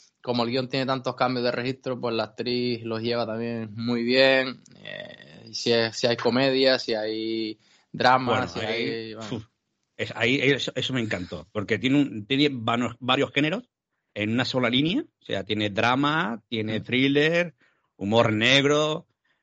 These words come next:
Speaker 2: eh, y toda una línea, o sea, no so-, no sobrepasa una c-, con otras. Eh,
Speaker 1: Exacto.
Speaker 2: está, está muy, muy buena.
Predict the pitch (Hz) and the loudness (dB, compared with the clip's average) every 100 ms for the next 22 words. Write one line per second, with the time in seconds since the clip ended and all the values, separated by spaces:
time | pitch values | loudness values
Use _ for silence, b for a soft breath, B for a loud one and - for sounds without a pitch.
0 | _ 101 101 98 110 123 113 151 185 175 | _ -10 -6 -6 -4 -2 2 2 4 4
1 | 156 175 143 113 147 127 143 165 139 170 | 2 2 0 2 2 2 0 -2 -4 -2
2 | 165 160 - - - 147 131 135 120 123 | -2 -2 -2 -4 0 0 0 -6 -4 -4
3 | 117 95 - _ 53 53 - - - - | -4 -10 -16 _ -8 -4 -4 -6 -8 -6
4 | 117 113 - 123 127 123 120 110 - 117 | -6 -6 -6 -2 0 0 -4 -8 -6 -2
5 | 120 123 131 135 123 127 117 120 | 0 4 6 6 6 4 2 0